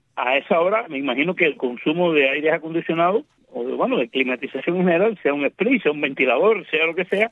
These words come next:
pues es muy elevado. Y lo quitan a esa hora. Eso está pasando prácticamente todos los días en las últimas semanas. Y eso más no aparece nunca reflejado en ninguna parte,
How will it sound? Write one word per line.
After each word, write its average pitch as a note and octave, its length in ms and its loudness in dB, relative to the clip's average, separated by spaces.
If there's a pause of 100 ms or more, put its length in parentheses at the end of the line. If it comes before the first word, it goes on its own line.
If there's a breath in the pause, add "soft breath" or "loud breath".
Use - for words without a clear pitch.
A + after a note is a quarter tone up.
(140)
pues C3+ 220 0
es - 180 -2 (100)
muy D3+ 320 -4 (140)
elevado. G#2+ 460 -2 (100)
Y C#4+ 240 0 (220)
lo C3 280 -2
quitan F3+ 380 0
a B2 160 -2
esa C3+ 180 -2
hora. B2+ 100 0
Eso - 100 -12
está G3 160 0
pasando G#3 460 0 (140 soft breath)
prácticamente G3+ 680 0 (140)
todos G#3 380 4
los F#3 140 0
días C#4+ 300 0
en C#3 140 -4
las - 120 -6
últimas D#3+ 300 -2
semanas. - 320 -12
Y F3+ 220 2
eso B3+ 200 0
más A3 180 0
no A3 100 0
aparece G#3 360 0
nunca G3 240 2
reflejado F3+ 460 -2
en F#3 80 -4
ninguna D3+ 240 -2
parte, G3+ 420 -2